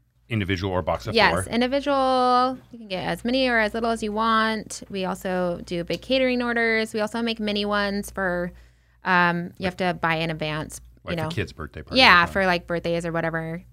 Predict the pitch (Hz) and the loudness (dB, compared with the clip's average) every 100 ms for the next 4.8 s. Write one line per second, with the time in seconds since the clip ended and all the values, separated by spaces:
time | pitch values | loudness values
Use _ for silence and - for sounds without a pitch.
0 | _ 202 185 196 180 170 180 180 170 170 | _ -6 -2 4 6 6 2 -2 -2 -2
1 | 170 170 160 170 - - - _ 226 262 | -4 -4 -2 -4 -6 -18 -20 _ 0 2
2 | 311 - 302 294 240 233 226 190 208 208 | 2 2 2 6 6 6 4 2 4 4
3 | - - - 220 214 220 202 196 170 175 | 2 -6 -2 2 4 2 2 2 0 2
4 | 170 170 - - - 185 180 180 | 0 0 -4 -16 -6 0 2 0